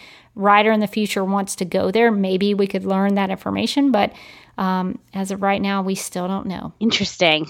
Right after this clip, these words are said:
Speaker 2: It, it doesn't sound like we're gonna get a, we're gonna get that backstory.
Speaker 1: I, I'm, I'm kind of, uh, maybe hopeful that, uh, Steve Orlando's hope for it, uh, will some, someday come to pass. That maybe somebody, somebody will look at these issues and be like,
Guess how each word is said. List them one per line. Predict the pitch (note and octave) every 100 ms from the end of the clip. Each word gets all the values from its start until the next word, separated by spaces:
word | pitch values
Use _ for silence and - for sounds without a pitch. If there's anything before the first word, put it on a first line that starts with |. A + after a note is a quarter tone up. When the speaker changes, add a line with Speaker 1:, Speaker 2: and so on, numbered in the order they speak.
| F#3+
Speaker 2:
It, | G#3+ G#3
it | G#3
doesn't | C#4 D#4 F4+
sound | F4+ F4
like | E4 D#4+
we're | C#4
gonna | C#4 C#4
get | A#3 C#4
a, | C4+ B3+ A#3+ -
we're | G3+ A3
gonna | B3
get | A3 A#3
that | A#3+ A#3+
backstory. | A#3 C#4+ - F#3 E3 F3+
Speaker 1:
I, | A3+ F4 E4 - -
I'm, | C#4 F#4+ F#4
I'm | C#4+ D#4+
kind | - G4+ G4
of, | F4
uh, | E4 E4 D#4+ D#4 D4+ C4+
maybe | C#4 D4
hopeful | C4 D4 C#4+ D#4 D4+ D4 C4+
that, | A#3 B3 B3+
uh, | B3 B3
Steve | A#3+ - C4+
Orlando's | B3+ A#3+ B3+ C#4 B3 A3+
hope | - A#3 A3
for | - - A3+ A3+
it, | A3+ -
uh, | - A3 G#3+
will | A3 A3
some, | - A3 A3 -
someday | A3 - A3+ A3+ G#3+ A3 A3 A3 A3
come | - A3 A3
to | A3
pass. | A#3 B3 G#3+ -
That | G3
maybe | G3+ G3+
somebody, | G3+ - G3+ G#3 - -
somebody | - G#3+ G#3+ A3+ A3
will | G#3 G3+ G3+ -
look | G#3 G#3
at | A3
these | A3 G3
issues | G#3 - A3+ A3
and | G3
be | G3+
like, | G3+ G3